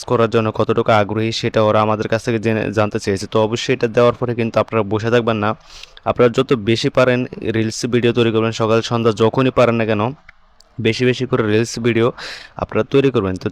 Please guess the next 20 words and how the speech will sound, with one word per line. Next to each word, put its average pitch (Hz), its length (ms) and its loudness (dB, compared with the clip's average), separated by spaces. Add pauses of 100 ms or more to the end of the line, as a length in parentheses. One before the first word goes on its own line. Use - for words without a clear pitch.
তৈরি 127 220 2
করার 127 260 4
পরে 123 220 2
কিন্তু 120 280 -2
আপনারা 117 260 0 (600)
এখান 117 240 -2
থেকে 127 220 0
আপনারা 120 220 2 (260)
ইস্ট-, - 200 -8 (120)
add-on, 120 200 0 (400)
ইস্ট-, - 160 -8 (400)
add-ons 123 260 -2 (120)
রিলসটা 120 360 0
কিন্তু 127 260 0
আপনাদেরকে 117 440 0
অবশ্যই 110 360 -4
Facebook 110 360 0
দিয়ে 120 160 4
দেবে। 98 200 0
এটা 110 100 -2